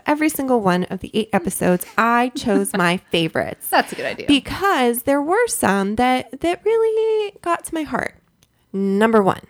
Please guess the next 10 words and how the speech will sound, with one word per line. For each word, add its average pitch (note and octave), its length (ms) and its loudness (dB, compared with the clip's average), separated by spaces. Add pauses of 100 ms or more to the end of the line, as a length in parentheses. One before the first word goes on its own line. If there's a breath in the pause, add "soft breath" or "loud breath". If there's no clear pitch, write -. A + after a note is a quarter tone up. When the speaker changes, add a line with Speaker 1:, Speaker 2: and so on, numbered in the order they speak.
(880)
Speaker 1:
uh, F3+ 360 2 (120)
my G3 200 2
number A#3+ 340 4
one G#3 200 4
favorite F3 280 -2
episode D#3+ 440 -4 (260 loud breath)
was G3 300 2 (100)
episode G#3 380 2
number F#3 240 0
two, C#4 640 0